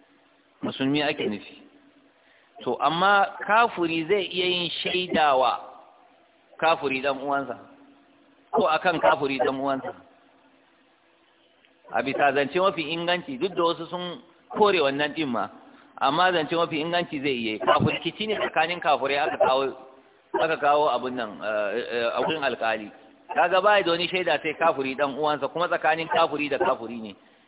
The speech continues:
Shikenan sai kafurin a karbi shaidan su. Saboda Ubangiji Ta'ala ya ce, "Wallazina kafaru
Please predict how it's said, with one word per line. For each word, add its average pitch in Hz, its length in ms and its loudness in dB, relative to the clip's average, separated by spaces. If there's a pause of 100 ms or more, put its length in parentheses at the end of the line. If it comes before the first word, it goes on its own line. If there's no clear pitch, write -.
(140)
Shikenan 175 440 -2
sai 208 120 -2
kafurin 165 340 2
a 151 120 0
karbi - 280 -4
shaidan 131 340 -4
su. - 120 -20 (800)
Saboda 143 280 2
Ubangiji 170 480 0
Ta'ala 147 320 2
ya 160 60 4
ce, 156 140 -2
"Wallazina 139 520 0
kafaru 180 540 2